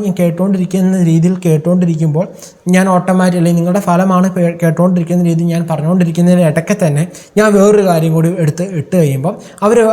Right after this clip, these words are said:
അതും ഇതും ഒരു മിക്സായി പോകും. ഓക്കെ, പറയുന്ന ഇവർക്കൊക്കെ ഇത് രണ്ടും രണ്ടാണെന്ന് അറിയാം, പക്ഷെ ഇവരെന്താ രണ്ടായിട്ട് തന്നെ പറയില്ല. ഒരു ആ പറഞ്ഞുകൊണ്ടിരിക്കുന്ന ആ ഒരു ഫ്ലോ കട്ടാവാത്ത രീതിയിൽ എന്ത് ചെയ്യും, ആ ഒരു രീതി കണക്റ്റ് ആണ്. അപ്പം നിങ്ങളുടെ സുഹൃത്തുക്കൾ ആരെങ്കിലുമൊക്കെ ഉണ്ടെങ്കിൽ നിങ്ങൾക്ക് തന്നെ അത്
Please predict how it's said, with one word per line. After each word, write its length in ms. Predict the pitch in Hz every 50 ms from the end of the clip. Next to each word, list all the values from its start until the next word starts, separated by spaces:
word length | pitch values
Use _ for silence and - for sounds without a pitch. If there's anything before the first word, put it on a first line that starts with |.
| 196 180 190
അതും 180 | 190 262 294 - - 254 208
ഇതും 160 | 202 233 233 - - - 233 220 196
ഒരു 120 | 185 190 202 196 190
മിക്സായി 440 | 175 - - - - 233 190 165 151 139
പോകും. 160 | 131 - - - - 160 143
ഓക്കെ, 160 | - 147 135 - - - - _ _ 185
പറയുന്ന 300 | 175 180 202 220 254 277 269 240
ഇവർക്കൊക്കെ 480 | 240 262 269 - 302 262 226 - 220 214 214 220
ഇത് 100 | 202 202 196
രണ്ടും 180 | 196 202 208 208 196
രണ്ടാണെന്ന് 320 | 196 196 196 202 196 185
അറിയാം, 180 | 175 175 180 196 202
പക്ഷെ 140 | 190 - 226
ഇവരെന്താ 320 | 226 208 208 208 196 190 180 170 170 - 175
രണ്ടായിട്ട് 280 | 170 165 180 175 165 196 196
തന്നെ 180 | 190 196 214 202 202 - - - - - -
പറയില്ല. 280 | 175 175 175 175 170 175 185
ഒരു 80 | 202 214 220 190
ആ 40 | 208 202 - -
പറഞ്ഞുകൊണ്ടിരിക്കുന്ന 680 | 196 185 190 208 214 233 240 254 220 202 226 220 214 220
ആ 20 | 226 220
ഒരു 80 | 226 - - - - - - -
ഫ്ലോ 160 | - 196 202 233 247 -
കട്ടാവാത്ത 840 | 202 185 - - 240 233 226 226 214 233 233 240 254 269 269 285 262 214
രീതിയിൽ 260 | 202 196 190 190 180
എന്ത് 160 | 170 160 151
ചെയ്യും, 160 | 147 139 143 - - - - - - 170
ആ 40 | 180 185
ഒരു 80 | 185 180 175
രീതി 220 | 165 165 156 170 165
കണക്റ്റ് 300 | 170 160 151 143 - 151 139
ആണ്. 120 | 139 143 143 - - -
അപ്പം 180 | - - 190 185
നിങ്ങളുടെ 240 | 185 180 180 190 196
സുഹൃത്തുക്കൾ 440 | - 185 151 160 156 151 - 170 175 175 160
ആരെങ്കിലുമൊക്കെ 460 | 156 156 165 175 170 180 185 175 - 180
ഉണ്ടെങ്കിൽ 340 | 165 165 165 160 151 151 202 - - - - - 196
നിങ്ങൾക്ക് 220 | 202 214 214 233
തന്നെ 180 | 226 226 233 240 240 233 - - 220
അത് 80 | 190